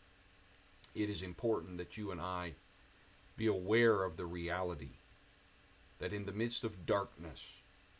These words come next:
victory can occur. In the midst of trial, good work can happen. In the midst of great sacrifice, good things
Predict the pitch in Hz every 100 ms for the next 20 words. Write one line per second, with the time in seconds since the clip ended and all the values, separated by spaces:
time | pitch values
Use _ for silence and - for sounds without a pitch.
0 | - - - - - 80 - - 78 69
1 | 73 71 - 78 - - - - - -
2 | - - - - - - - 87 92 -
3 | - - - - 120 101 78 - - -
4 | - - - - - - - - 101 78
5 | 87 85 - - - 87 76 80 73 76
6 | - - - - - - - - - -
7 | 90 92 98 117 - - - 92 95 87
8 | 80 - - - - - - - - -
9 | - - - 113 113 - - - - -
10 | - - - - - - - - - -
11 | - - - - - - - - - -
12 | - - - 120 123 - 90 76 - -